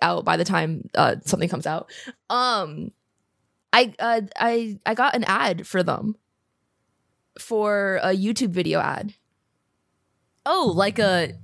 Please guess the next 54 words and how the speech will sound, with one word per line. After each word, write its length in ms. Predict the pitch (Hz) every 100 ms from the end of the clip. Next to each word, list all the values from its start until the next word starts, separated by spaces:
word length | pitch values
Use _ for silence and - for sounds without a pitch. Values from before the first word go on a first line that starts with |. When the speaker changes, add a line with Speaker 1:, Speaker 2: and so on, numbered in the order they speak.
| -
Speaker 2:
like, 200 | 220 208
you're 100 | 214
gonna 160 | 233
be, 200 | 196 208
like, 420 | 202 175 160 - _ _ _ _ _ -
Speaker 1:
Like 80 |
Speaker 2:
on 120 | 185 190
the 160 | 160
advertisements 720 | 127 143 190 - 247 254 277 -
for 100 | 208
the 80 |
YouTube 420 | 156 156 175 202 180
Speaker 1:
No, 160 | 120 330
no, 100 | 453
no, 80 | 294
Speaker 2:
ads? 60 | 285
Speaker 1:
no, 80 | 262
no, 100 | 226
no. 200 | 190 165
Like, 640 | 202 202 185 175 165 - _ _ _ _ _ - 202
during 340 | 254 262 233
one 120 | 226 220
of 60 |
my 180 | 208 190
videos, 640 | 175 202 190 165 170 175 - -
"Thank 380 | - 262 320 254
you 80 |
so 100 | 254
much, 160 | 269 247
Persona, 380 | 247 240 262 320
for 100 | -
sponsoring 480 | 214 214 208 220 208
this 80 | 254
Speaker 2:
Oh, 60 | 254
Speaker 1:
video." 300 | 285 294 -
Speaker 2:
integrated 420 | - 262 233 202
ad. 320 | 165 160 147
Speaker 1:
Integrated 600 | - - 719 - 202 170
Speaker 2:
Nice. 160 | 165 165
Speaker 1:
ad. 200 | 156 165
Yeah, 220 | - 196
that 140 | 180 226
one 100 | 302
already 200 | 269 226
got 180 | 202 190
approved. 320 | 180 180 175
That 140 | 190 226
video 160 | 302
actually 300 | 262 240 -
should 100 | -
be 100 | 208
out 100 | 202
on 120 | 190 165
Tuesday. 480 | - 175 - -